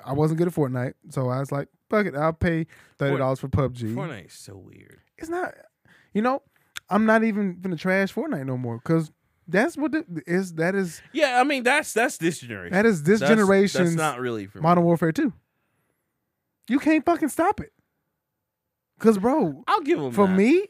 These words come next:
Speaker 1: for
Speaker 2: I'll,
Speaker 1: us,
Speaker 2: I'll give you
Speaker 1: Modern
Speaker 2: that.
Speaker 1: Warfare two was god levels.
Speaker 2: Yeah, for shooters, and with the exception of Battlefield.
Speaker 1: No, Battlefield wasn't shit.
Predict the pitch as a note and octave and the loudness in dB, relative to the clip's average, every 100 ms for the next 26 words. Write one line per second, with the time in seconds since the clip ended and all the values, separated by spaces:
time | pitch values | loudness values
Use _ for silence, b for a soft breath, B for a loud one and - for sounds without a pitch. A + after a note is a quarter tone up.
0 | D#3+ D#3+ E3+ F#4 G4 C#4 D3 B2 F3 G4+ | -6 0 2 4 2 -2 -4 2 4 6
1 | F4+ G3+ E3+ E4 D#3 A#2+ - D#3 D#3 G#2 | 6 4 2 0 0 -4 -2 0 0 -4
2 | G2 B2+ C3+ A2+ G#2 G#2+ - _ _ b | -10 -8 -8 -8 -10 -18 -20 _ _ b
3 | b b F#3+ F3+ E3 D#3+ - G3+ G#3+ A3+ | b b -2 -2 -2 -8 -10 -10 -10 -10
4 | G#3+ - D3 D3 D#3+ D3+ B2+ - B2+ A#2+ | -10 -8 -6 -4 -4 -6 -6 -4 -6 -6
5 | A#2 G#2+ G#2 G#2 G#2 G#2+ G#2 G2+ G2+ F#2+ | -12 -6 -6 -6 -10 -10 -8 -8 -10 -6
6 | F3 G#3+ D3 E3 G#3 A#3+ G3 F3 - D3+ | 2 4 4 2 2 2 2 0 -4 -8